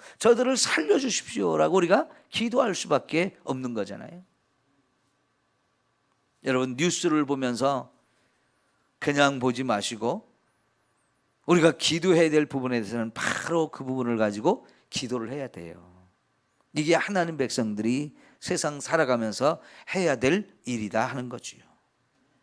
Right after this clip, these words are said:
자, 여러분 보십시오. "통치자다 너희가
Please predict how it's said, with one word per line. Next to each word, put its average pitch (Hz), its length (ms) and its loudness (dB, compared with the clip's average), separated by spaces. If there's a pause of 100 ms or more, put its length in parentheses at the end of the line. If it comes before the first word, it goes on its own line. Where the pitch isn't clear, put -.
(840)
자, 147 180 2
여러분 135 460 -2 (760)
보십시오. 127 680 -2 (300)
"통치자다 147 640 0
너희가 135 520 2